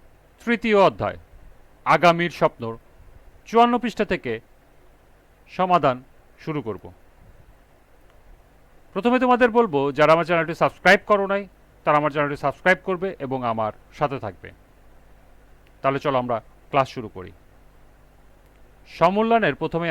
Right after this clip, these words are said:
আছে, আগামী দিনে তুমি কোন প্রযুক্তি নিয়ে কাজ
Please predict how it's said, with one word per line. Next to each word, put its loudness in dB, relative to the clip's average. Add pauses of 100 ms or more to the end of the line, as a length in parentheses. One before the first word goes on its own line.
আছে, -8 (500)
আগামী 2 (120)
দিনে -2 (960)
তুমি -2 (460)
কোন 2 (200)
প্রযুক্তি -4
নিয়ে -2 (120)
কাজ 2